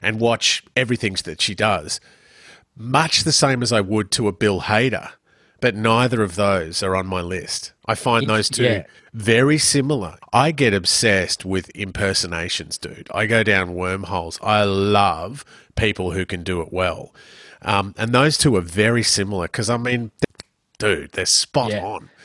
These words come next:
Speaker 2: Like, um, who, who, Tina Fey did, um,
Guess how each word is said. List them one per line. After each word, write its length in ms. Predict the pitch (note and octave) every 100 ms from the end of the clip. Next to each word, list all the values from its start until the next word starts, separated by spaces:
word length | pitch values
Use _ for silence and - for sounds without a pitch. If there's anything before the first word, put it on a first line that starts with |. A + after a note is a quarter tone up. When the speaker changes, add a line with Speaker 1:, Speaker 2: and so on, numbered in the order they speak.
| -
Speaker 2:
Like, 300 | B2 B2 C3+
um, 280 | C3 A#2+ - -
who, 160 | F#3 D#3
who, 160 | C#3 D#3 -
Tina 240 | F3+ E3+
Fey 280 | - B2+ A#2+
did, 360 | A2 A2+ F#2
um, 560 | A#2+ A2+ A2+ A2 A2 G2+